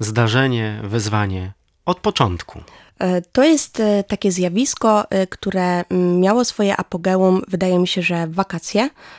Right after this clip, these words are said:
Speaker 2: E, teraz już nie słyszymy o tym, e, tak bardzo, ale właśnie jeszcze kilka miesięcy temu było o tym, e, głośno. I, mm, Sean Patrol to jest po prostu grupka osób, najczęściej są to młodzi chłopacy,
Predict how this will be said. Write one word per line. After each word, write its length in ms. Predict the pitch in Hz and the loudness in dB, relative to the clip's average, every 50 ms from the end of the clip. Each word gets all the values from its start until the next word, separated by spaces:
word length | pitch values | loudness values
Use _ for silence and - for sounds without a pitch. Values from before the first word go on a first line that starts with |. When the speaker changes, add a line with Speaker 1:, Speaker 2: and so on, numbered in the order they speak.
| - | -6
Speaker 2:
E, 200 | - 180 175 185 | -2 -2 0 0
teraz 340 | 175 - 196 208 214 196 - | 0 0 0 0 0 -2 -2
już 240 | 196 190 - - - | -4 -4 -4 -2 0
nie 160 | 185 185 196 | 2 2 2
słyszymy 400 | - - 202 - - 226 208 180 | 0 -2 -4 0 2 2 2 2
o 80 | 180 180 | 0 -2
tym, 300 | - 175 170 170 170 165 | -2 -2 0 0 0 -2
e, 340 | 165 - 170 165 165 165 165 | -2 -4 -4 -4 -4 -6 -6
tak 180 | - 175 160 160 | -6 -8 -4 -2
bardzo, 340 | 180 208 247 208 190 190 | 0 0 0 0 -2 -2
ale 180 | 180 170 170 175 | -2 -2 -2 -2
właśnie 320 | 165 175 175 - - 180 | -4 -4 -6 -4 -4 -4
jeszcze 220 | 175 170 - - 170 | -4 -4 -6 -8 -6
kilka 260 | - 196 196 - 185 | -6 -8 -6 -4 -2
miesięcy 400 | 180 180 - - 180 175 - - | -2 -2 -2 -2 -4 -4 -6 -6
temu 280 | - 185 185 185 180 170 | -4 -2 -2 0 -2 -2
było 280 | 170 196 214 214 202 | -4 -4 -2 -2 -4
o 60 | - | -4
tym, 260 | - - 175 170 165 - - | -6 -4 -4 -4 -4 -4 -6
e, 100 | 180 170 | -8 -6
głośno. 420 | 165 - 170 - - - 175 202 - - - - - - - - - | -6 -8 -8 -6 -2 -2 -2 -2 -4 -6 -16 -20 -20 -20 -20 -12 -4
I, 260 | - 190 190 190 185 - | 0 2 2 2 2 2
mm, 260 | 180 180 180 180 180 | 2 2 4 4 2
Sean 240 | - - 262 269 311 | 2 4 4 4 4
Patrol 440 | - - 226 233 - 247 233 226 220 | 4 4 0 0 2 2 2 2 2
to 100 | - 202 | 0 0
jest 120 | 190 - - | -2 -2 -2
po 80 | - 190 | -6 -4
prostu 480 | - 202 202 - - - 196 190 185 - | -2 -2 -2 -2 -2 0 2 2 2 0
grupka 600 | 180 175 202 233 269 269 - - 214 190 175 - | 0 2 4 4 4 2 0 -2 0 0 0 0
osób, 380 | - 160 - - 214 240 - 254 | -2 -6 0 0 0 0 2 0
najczęściej 540 | 208 190 185 - 226 226 - - - 196 | 0 0 2 2 0 -2 0 0 -2 -2
są 220 | 185 - - 180 170 | -2 0 -2 -2 -2
to 360 | - - 170 170 170 170 - - | -2 -2 -2 0 0 -2 -2 0
młodzi 340 | 180 202 240 226 226 202 196 | 2 4 4 4 4 4 0
chłopacy, 560 | - - 165 - 156 156 - - 180 180 | 0 -2 -6 -6 -6 -8 -4 -4 -4 -4